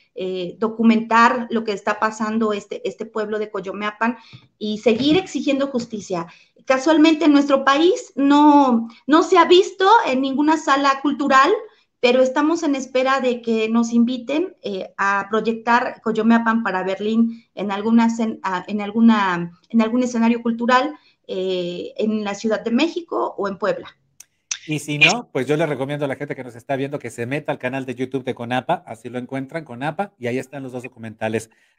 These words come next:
Speaker 2: tanto Coyomeapan para Berlín como Al grito de autodefensas.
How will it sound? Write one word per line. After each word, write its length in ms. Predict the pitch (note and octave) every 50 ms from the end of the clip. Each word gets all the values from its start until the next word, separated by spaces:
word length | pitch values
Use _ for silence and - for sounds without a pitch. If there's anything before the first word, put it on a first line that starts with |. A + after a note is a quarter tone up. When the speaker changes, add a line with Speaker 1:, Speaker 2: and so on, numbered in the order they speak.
| _ -
Speaker 2:
tanto 460 | D#3 E3 F3 D#3+ - G#3 F3+ - _ _ _
Coyomeapan 520 | - C3+ A#2 B2 C#3 C#3+ C3+ - C#3+ C3+
para 200 | - B2 A#2+ A2+
Berlín 340 | G#2+ A2+ A2+ A#2+ C3+ D#3 F#3
como 380 | E3 - D#3 D#3 D#3 D#3+ E3 D#3+ - _ _
Al 160 | - B2 A#2+ A2+
grito 260 | B2+ C3 C3 D3 D3
de 60 | C#3
autodefensas. 720 | B2+ A2 - A#2 A2 A2 - - D#3 E3+ D3+ F3+ G3 F#3+